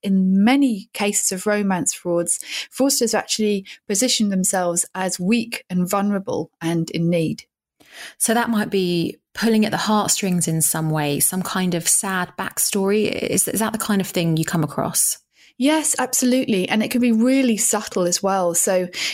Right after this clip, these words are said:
Speaker 1: in the case of a, a female fraudster in particular, for example,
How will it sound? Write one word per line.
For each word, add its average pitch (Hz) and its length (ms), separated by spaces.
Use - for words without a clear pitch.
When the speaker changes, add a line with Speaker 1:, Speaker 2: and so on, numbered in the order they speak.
Speaker 1:
in 214 120
the 196 80
case 190 340
of 180 340
a, 175 320
a 170 120
female 262 480
fraudster 180 640
in 175 120
particular, - 500
for 214 120
example, 190 640